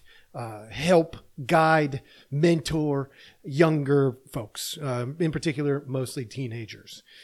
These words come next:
And, uh, it has, it, it, it just, it, it's a, it's got a really, uh, I got a really soft spot in my heart for the struggles of teenage life.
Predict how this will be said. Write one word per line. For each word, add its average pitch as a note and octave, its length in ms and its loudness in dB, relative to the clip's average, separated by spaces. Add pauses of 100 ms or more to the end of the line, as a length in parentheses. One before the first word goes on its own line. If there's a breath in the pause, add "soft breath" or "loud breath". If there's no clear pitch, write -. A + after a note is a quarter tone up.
(420 loud breath)
And, C#3+ 520 0
uh, C#3 200 -2
it F3 180 6
has, C#3+ 560 0
it, D3+ 60 -6
it, D#3+ 320 -4
it E3 160 -2
just, - 300 -4
it, E3+ 260 -8
it's D#3+ 220 -8
a, C#3 40 -16 (400)
it's - 140 -18
got D3+ 180 -4
a B2+ 240 -10 (320)
really, D3+ 680 0 (120)
uh, B2 420 -16 (140)
I D#3+ 60 -4
got D#3+ 160 2
a C#3+ 60 0
really E3 240 2
soft E3+ 360 2
spot D3 360 0
in C#3+ 100 -4
my C3+ 160 -4
heart C#3 340 -2 (360 loud breath)
for D3 260 2
the C3+ 140 0
struggles F3 1000 0
of D3+ 260 -6
teenage C#3+ 480 -4
life. C#3 360 -4